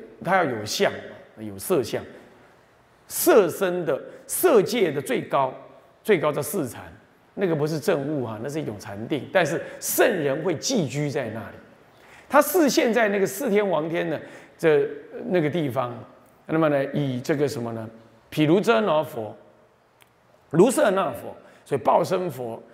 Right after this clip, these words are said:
示现，那么呢，这做千叶莲花讲说菩萨戒。讲说菩萨戒的时候，当时的世尊呢，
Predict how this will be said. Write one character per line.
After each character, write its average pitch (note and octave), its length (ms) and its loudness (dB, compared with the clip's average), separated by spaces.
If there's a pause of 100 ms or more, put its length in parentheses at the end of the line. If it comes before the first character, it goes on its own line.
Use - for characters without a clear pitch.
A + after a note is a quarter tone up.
(160)
示 G#3+ 260 0
现， D#3+ 220 0 (400)
那 E3+ 160 2
么 F3 160 2
呢， D3 320 -2
这 D#3 180 -4
做 D3 460 0 (180)
千 G#3 260 6
叶 F3+ 220 2
莲 C3+ 180 -6
花 C3+ 480 -4 (540)
讲 A#2+ 380 -2
说 E3+ 220 -2
菩 B2 220 -8
萨 B2+ 220 -4
戒。 A#2+ 160 -6 (1200)
讲 G#3+ 160 6
说 D#4 100 6
菩 C#4 140 4
萨 D#4 160 4
戒 C4 220 2
的 G3+ 160 2
时 F#3 40 0
候， F#3 120 0 (720)
当 C4+ 280 4
时 F#3 280 -4
的 F#3+ 100 -2
世 A3 300 -2
尊 F#3+ 260 2
呢， - 80 -8